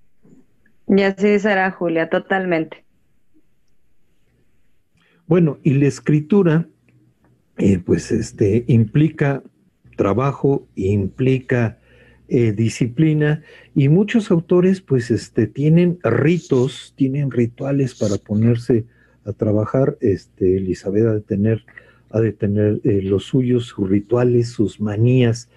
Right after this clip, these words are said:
Speaker 2: ¿Tienes algún ritual, este,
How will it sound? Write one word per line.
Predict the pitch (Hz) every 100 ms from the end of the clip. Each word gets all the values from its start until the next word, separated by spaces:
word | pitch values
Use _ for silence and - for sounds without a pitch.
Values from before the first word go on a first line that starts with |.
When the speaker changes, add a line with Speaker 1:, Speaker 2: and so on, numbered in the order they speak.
| _ _
Speaker 2:
¿Tienes | - 127 170 165 139
algún | 123 139 139
ritual, | 135 120 131 131 139
este, | 117 92 - - 104 98 92